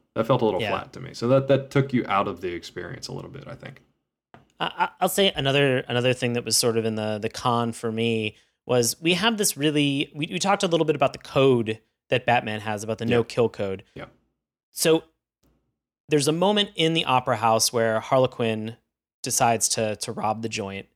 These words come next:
Speaker 1: Right.
Speaker 2: They, they follow her outside. Batman sees what he's been led to believe
Speaker 1: Right.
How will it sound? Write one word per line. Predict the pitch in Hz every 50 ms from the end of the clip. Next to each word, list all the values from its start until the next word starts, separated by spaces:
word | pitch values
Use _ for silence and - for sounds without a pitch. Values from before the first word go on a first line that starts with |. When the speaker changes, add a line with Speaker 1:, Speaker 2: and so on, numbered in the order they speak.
| _ _
Speaker 1:
Right. | 95 87 - - _ _ _ _ _
Speaker 2:
They, | - 123 135
they | 131 135 131
follow | - - 202 208 214 202
her | 190 165
outside. | 147 135 123 - - 120 110 110 107 - - - 123 - _ _ _ _
Batman | 160 165 214 220 214 208 196
sees | 196 - - 170 160 156 143 120
what | 123 139 127
he's | 117 131 131 120 117 - - _ _ _ _ -
been | 131 120 120
led | 117 117 123 127 131 127 -
to | - 117
believe | 107 123 117 113 127 147 170 165 139 120 110 107 98
Speaker 1:
Right. | 90 87 76